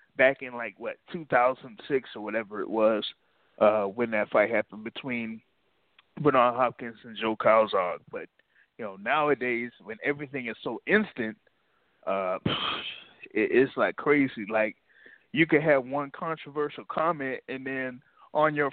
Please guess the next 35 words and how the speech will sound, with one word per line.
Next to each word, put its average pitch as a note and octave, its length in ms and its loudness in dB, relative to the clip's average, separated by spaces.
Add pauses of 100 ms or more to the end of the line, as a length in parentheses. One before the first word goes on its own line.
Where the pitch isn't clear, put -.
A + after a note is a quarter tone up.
phone, E3 280 4
you, D#3 120 -8
you D3 320 -10
see D#3+ 140 0
those D3 300 4
notifications D#3 920 -2
for A2 120 -6
Twitter D3+ 380 0
or A#2+ 140 -6
Facebook, E3 440 2
and A2+ 80 -10
you D#3 100 -4 (100)
see D3 80 0
'em, B2+ 120 -6
like, A2+ 220 -2
coming D3 340 -4
out A#2+ 240 2
back C3 220 2
to B2 60 -12
back C3 280 2
to C3 40 -18
back B2+ 260 2
to B2 60 -20
back A#2+ 200 2
to C3+ 80 -20
back D#3+ 240 4 (120)
because C3+ 500 -6 (460)
of B2+ 300 2
basically, C#3 540 -6 (200)
you D#3 120 -16
know, C#3 160 0
what C3+ 280 2
you D3+ 200 -6
said C#3+ 320 4
and A2 260 -8